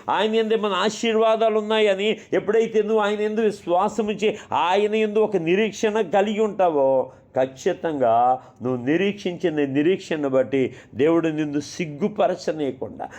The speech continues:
దేవుడు నిన్ను అవమానపరచనీయకుండా, దేవుడు నిన్ను అవమానము నొందకుండా దేవుడు తన కార్యము చేత నిన్ను తృప్తిపరిచే దేవుడు అయినాడు. కారణం ఏంటి తెలుసా?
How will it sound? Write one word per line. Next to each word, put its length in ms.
దేవుడు 300
నిన్ను 260
అవమానపరచనీయకుండా, 1400
దేవుడు 320
నిన్ను 260
అవమానము 680
నొందకుండా 760
దేవుడు 260
తన 260
కార్యము 840
చేత 400
నిన్ను 540
తృప్తిపరిచే 760
దేవుడు 340
అయినాడు. 380
కారణం 520
ఏంటి 140
తెలుసా? 460